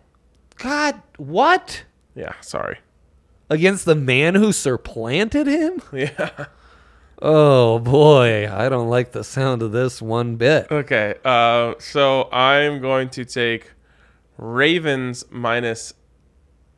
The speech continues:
Speaker 2: six.
Speaker 1: I'll do it. I'll go double digits. Give me Ravens minus ten.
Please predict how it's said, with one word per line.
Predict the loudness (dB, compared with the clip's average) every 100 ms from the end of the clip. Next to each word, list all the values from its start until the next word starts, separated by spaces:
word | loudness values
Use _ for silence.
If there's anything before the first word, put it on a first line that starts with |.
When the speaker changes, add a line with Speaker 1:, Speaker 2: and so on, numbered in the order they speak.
| _ _ _
Speaker 2:
six. | -20 -18 -14 -14 -16 _ -16 -16 -20 _ _ _ _ _
Speaker 1:
I'll | 2
do | 6 8 8
it. | 6
I'll | 4
go | 6 6
double | 4 2 0
digits. | -2 -2 -2 -2
Give | -4
me | -2 -2
Ravens | 0 4 4 4 2 0
minus | -2 -2 -4 -8
ten. | -10 -8 -8 -12